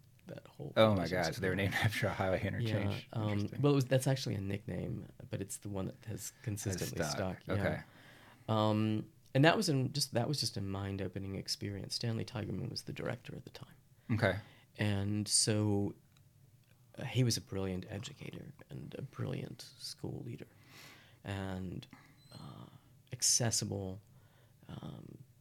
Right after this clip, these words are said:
Speaker 1: he would bring in people with very diverse attitudes and definitions of architecture and ask them to teach side by side.
Speaker 2: Okay.
Speaker 1: In some cases, put him in the same class.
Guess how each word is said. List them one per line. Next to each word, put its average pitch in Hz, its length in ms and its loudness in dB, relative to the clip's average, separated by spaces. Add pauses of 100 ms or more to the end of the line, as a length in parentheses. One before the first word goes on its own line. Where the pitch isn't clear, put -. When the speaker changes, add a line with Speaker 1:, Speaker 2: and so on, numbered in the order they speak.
(920)
Speaker 1:
he - 180 -4
would 107 220 0
bring 120 400 4
in 104 360 -2 (1000)
people 120 240 0
with 101 140 -2
very - 200 -4
diverse 101 760 -4 (840)
attitudes 98 560 -4
and 98 100 -4
definitions 92 540 -6
of - 100 -10
architecture - 640 -8
and 95 100 -6
ask 98 240 -6
them 95 180 -6
to - 100 -12 (280)
teach - 260 -4
side - 260 -8
by - 120 -12
side. - 360 -12 (320)
Speaker 2:
Okay. 123 160 -2
Speaker 1:
In 107 60 -2
some 107 300 2
cases, 101 340 -2
put - 160 -6
him 95 100 -2
in - 60 -4
the - 60 -4
same - 260 -4
class. - 360 -16